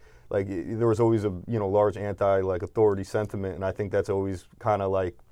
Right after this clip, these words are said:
been very similar to, like, how a lot of rap fans and rappers feel, too. Like, you know, "F- the police, God save the queen." You know, you know what I'm saying?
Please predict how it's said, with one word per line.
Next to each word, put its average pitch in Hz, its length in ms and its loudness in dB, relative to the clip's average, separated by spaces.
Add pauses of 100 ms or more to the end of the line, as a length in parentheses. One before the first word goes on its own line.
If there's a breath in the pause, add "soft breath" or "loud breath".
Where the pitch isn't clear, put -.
(100)
been 104 160 -4
very 101 220 2
similar 98 420 -2
to, 98 160 -4
like, 92 280 -2
how 95 200 0
a - 20 0
lot 95 240 2
of 92 200 -2 (340 soft breath)
rap 110 280 4
fans 104 360 -4
and 95 80 -4
rappers 98 380 -2
feel, 92 240 -6
too. 101 260 -6
Like, 87 240 -6
you 98 80 -8
know, 95 80 -4
"F- 90 60 -6 (300)
the - 40 -8
police, 123 640 -2
God 95 220 0
save 92 240 -4
the 82 80 -12
queen." 110 440 -4 (600)
You 107 80 -6
know, 110 160 -2
you - 60 -12
know 110 80 -4
what 113 80 -2
I'm 107 80 -4
saying? 113 240 -2